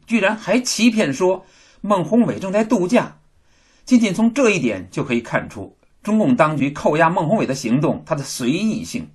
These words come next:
假如孟宏伟真的涉及重大事件，中共当局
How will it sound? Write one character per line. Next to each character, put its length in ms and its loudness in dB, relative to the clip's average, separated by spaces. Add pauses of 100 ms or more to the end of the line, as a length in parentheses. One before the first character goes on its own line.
(720)
假 140 -2
如 100 2
孟 200 2
宏 160 -2
伟 220 -4
真 220 0
的 120 0
涉 200 0
及 160 0
重 220 0
大 160 2
事 180 -8
件， 300 -10 (380)
中 160 -2
共 160 0
当 200 2
局 300 -10